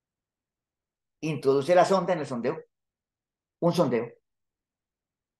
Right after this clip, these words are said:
un sondeo relativamente normal. Se coloca la sonda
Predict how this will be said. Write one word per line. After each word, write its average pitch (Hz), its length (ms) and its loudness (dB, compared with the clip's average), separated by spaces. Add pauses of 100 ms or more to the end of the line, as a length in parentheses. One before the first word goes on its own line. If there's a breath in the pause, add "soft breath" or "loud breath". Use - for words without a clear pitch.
(180)
un 139 100 -8
sondeo 170 580 6
relativamente 147 600 2
normal. 131 500 -4 (3000)
Se - 260 0
coloca 143 380 4
la 151 100 4
sonda 135 340 -4